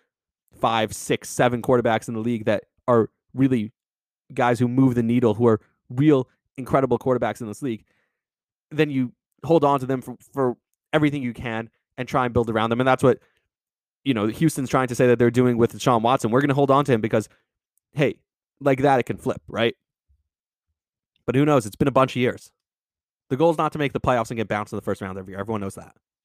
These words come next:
The goal is to win a Super Bowl. And that's not happening right now.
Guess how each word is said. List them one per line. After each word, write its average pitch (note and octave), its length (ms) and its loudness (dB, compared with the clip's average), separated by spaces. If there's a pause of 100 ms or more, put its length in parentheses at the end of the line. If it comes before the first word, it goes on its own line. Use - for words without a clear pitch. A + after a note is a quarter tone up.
(240)
The B2+ 60 -8
goal A#2 140 2
is A2+ 60 0
to B2 60 -2
win A2 140 0
a F#2 40 -6
Super - 260 -4
Bowl. - 260 -16 (720)
And C3 80 -2
that's - 100 0
not C#3 140 2
happening B2 360 0
right G2 160 -2
now. G2 200 -8